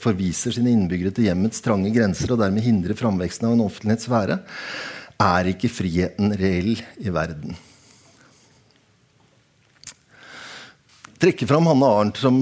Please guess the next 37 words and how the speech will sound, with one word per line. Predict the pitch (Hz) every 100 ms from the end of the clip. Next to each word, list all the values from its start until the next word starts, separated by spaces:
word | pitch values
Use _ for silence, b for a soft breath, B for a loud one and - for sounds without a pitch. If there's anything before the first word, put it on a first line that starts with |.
| 113
som | 123 127 127
en | 123
politisk | 139 120 98 131 -
tenker | 127 92 110
knyttet | - 120 98 85
til, | 117 107
liksom, | 127 117 113 101
offentlig | - 110 95 107
sfære, | - 113 98 110
eller | 110
offentlighet | 101 - 110 107 101 123
og | 120
ytringsfrihet, | - 95 85 107 123
nettopp | 98 95
fordi | 104
hun | 110 101
er | 120
så | 107
god | 95 92 87
til | 107
å |
på | 110
en | 101
måte | 104 -
se | - 95 98 107
noen | 101 98
av | 95
de, | 104 101 - B B B -
hva | 110
skal | 110
jeg | 117
si, | 110
de | 113 110
her | - 104 104 113
rammene | 131 104 85 82 90 92
som, | 117 117 113 110
eh, | 110 101